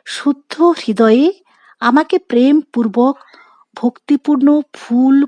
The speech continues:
ফল ও জল সমর্পণ করে তা গ্রহণ করি। সুতরাং তাকে আর জন্ম মৃত্যু চক্রে পৃথিবীতে জন্মাতে হয় না। রাজস বা রজ,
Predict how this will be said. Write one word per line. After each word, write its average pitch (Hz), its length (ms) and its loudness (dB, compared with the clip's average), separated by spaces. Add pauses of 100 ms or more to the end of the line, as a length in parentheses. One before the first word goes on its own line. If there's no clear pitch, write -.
ফল 214 500 -2
ও 196 160 -4
জল 185 380 -6
সমর্পণ 180 600 -10
করে 208 420 -6 (500)
তা 175 240 -6
গ্রহণ 165 420 -8
করি। 170 400 -20 (360)
সুতরাং 403 520 0 (320)
তাকে 330 360 -2
আর 370 160 0 (560)
জন্ম 254 440 2
মৃত্যু 294 400 -2
চক্রে 294 600 -2 (380)
পৃথিবীতে 247 480 -6
জন্মাতে 185 560 -6
হয় 143 260 -14
না। - 200 -20 (840)
রাজস 233 840 -2 (520)
বা 214 260 -4 (760)
রজ, 202 420 -4